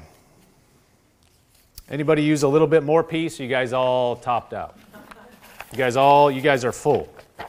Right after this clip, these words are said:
Anybody? I think we could use another dose. That's what we're gonna do. Praise God. Uh, go ahead and look at John fourteen twenty-seven. John fourteen twenty-seven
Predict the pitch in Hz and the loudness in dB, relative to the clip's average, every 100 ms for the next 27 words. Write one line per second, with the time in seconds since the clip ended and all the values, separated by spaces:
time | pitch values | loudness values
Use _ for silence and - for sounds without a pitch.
0 | - _ _ _ _ _ _ 127 143 143 | -20 _ _ _ _ _ _ -10 -4 2
1 | 156 156 - - _ _ _ _ _ - | 4 2 -6 -20 _ _ _ _ _ -20
2 | _ - 151 175 170 175 170 156 170 147 | _ 2 6 6 4 2 0 0 0 2
3 | 151 160 160 127 160 180 - - - 143 | 2 4 4 6 6 6 2 -8 -14 -10
4 | 139 139 135 139 139 131 113 156 143 147 | -8 -6 -4 -2 -2 -2 0 0 0 -2
5 | - _ _ _ _ _ _ _ _ _ | -12 _ _ _ _ _ _ _ _ _
6 | _ - - - 147 165 165 131 120 131 | _ -18 -12 0 4 4 4 0 0 2
7 | 95 87 - - _ - - 165 175 135 | 2 -4 -20 -20 _ -20 0 6 6 6
8 | 196 226 214 180 185 175 135 127 156 151 | 4 6 4 4 2 0 0 2 2 2
9 | 117 160 165 - 156 147 - 156 143 - | -2 -2 -2 -4 -6 -6 -4 -4 -4 -4
10 | 147 143 160 165 - - - _ _ _ | 0 0 -2 -10 -14 -14 -20 _ _ _
11 | _ _ _ _ _ _ _ _ _ _ | _ _ _ _ _ _ _ _ _ _
12 | _ 120 107 165 180 165 - 180 180 - | _ -6 4 4 4 0 -2 -2 -2 -6
13 | 175 170 143 165 170 151 - 165 156 175 | -6 -6 -6 -6 -6 -6 -4 -2 -2 -4
14 | 175 | -8